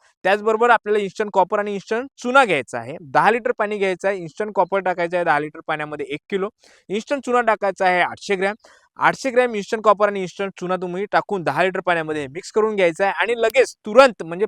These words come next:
पाच मिनिटाच्या आतच तुम्ही आपल्या झाडाला ही पेस्ट लावू शकता. म्हणजे पहिले जे होतं आपल्याला आदल्या दिवशी, अ, जे का-,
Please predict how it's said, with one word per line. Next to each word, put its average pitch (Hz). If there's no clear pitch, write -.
पाच 196
मिनिटाच्या 196
आतच 170
तुम्ही 180
आपल्या 151
झाडाला 165
ही 202
पेस्ट 208
लावू 180
शकता. 117
म्हणजे 151
पहिले 156
जे 202
होतं 196
आपल्याला 185
आदल्या 151
दिवशी, 185
अ, 165
जे 185
का-, 175